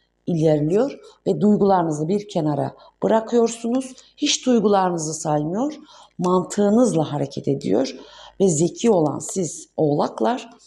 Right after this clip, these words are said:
bu hafta otorite ve gücünüzü eline alarak olgun, kuralcı, disiplinli, stratejik bir ilerleyiş kat be kat ilerleteceksiniz dedi.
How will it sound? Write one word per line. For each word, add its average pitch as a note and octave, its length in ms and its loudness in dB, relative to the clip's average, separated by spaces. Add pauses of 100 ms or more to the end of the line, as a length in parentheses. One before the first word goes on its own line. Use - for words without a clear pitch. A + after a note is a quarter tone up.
(220)
bu A3+ 160 0
hafta D3 240 -2
otorite E3+ 640 0
ve A#3+ 200 0 (340)
gücünüzü E3+ 520 0
eline F#3 300 2
alarak G3 600 0 (320)
olgun, F3 440 2 (160)
kuralcı, F3 580 0
disiplinli, F#3+ 800 -6 (200)
stratejik F#3 840 -2
bir B3 300 0 (360)
ilerleyiş F3+ 680 2
kat - 520 -10 (180)
be F3+ 120 0
kat - 460 -4 (220)
ilerleteceksiniz D#3+ 920 0
dedi. C#3+ 260 -4